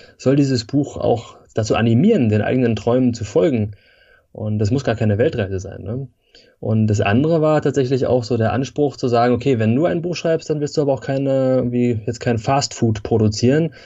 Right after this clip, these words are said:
sondern da hatte ich auch schon den Anspruch, halt auch Fakten reinzubringen, wiederum aber auch Fakten reinzubringen, ohne jetzt aufdringlich zu sein. Also ich wollte jetzt auch kein Lehrwerk schreiben über die Wüsten oder irgendwas, sondern halt, dass man auf eine unaufdringliche Art und Weise ein paar Fakten mitnimmt und auch vielleicht an manchen Stellen sagt, aha,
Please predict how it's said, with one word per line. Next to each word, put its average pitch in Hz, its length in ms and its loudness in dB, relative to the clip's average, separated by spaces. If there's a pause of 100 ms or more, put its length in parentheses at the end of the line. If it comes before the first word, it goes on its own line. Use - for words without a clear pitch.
(200)
sondern 147 360 0 (320)
da 110 100 -2
hatte 151 140 0
ich 131 60 2
auch 135 80 0
schon 139 140 -2
den 131 100 -2
Anspruch, 131 380 -2
halt 123 140 0
auch 113 140 -4
Fakten - 380 -2
reinzubringen, 143 640 0 (320)
wiederum 151 340 2
aber 135 180 2
auch 110 80 -4
Fakten 127 360 -4
reinzubringen, 135 680 -2 (160)
ohne 135 320 0
jetzt 127 140 0
aufdringlich 104 560 -2
zu 107 100 -8
sein. 95 200 -6
Also 95 120 -4
ich 95 60 -10
wollte 117 140 -2
jetzt - 80 -6
auch - 80 -6
kein 104 160 0
Lehrwerk 127 580 2
schreiben 123 420 0
über 113 180 -4
die 107 140 -2
Wüsten 143 320 -6
oder 127 180 2
irgendwas, 120 360 -2
sondern 120 280 -2
halt, 123 220 0 (380)
dass - 160 -10
man 120 140 0
auf 107 100 0
eine 117 100 4
unaufdringliche 147 720 0
Art 110 160 2
und 110 120 0
Weise 127 260 2
ein 120 140 2
paar 110 120 -4
Fakten 123 360 -4
mitnimmt 160 420 0
und 104 160 -4
auch 110 100 -6
vielleicht 120 300 0
an 113 100 0
manchen 120 200 0
Stellen 117 300 2
sagt, 107 260 0
aha, 95 340 -4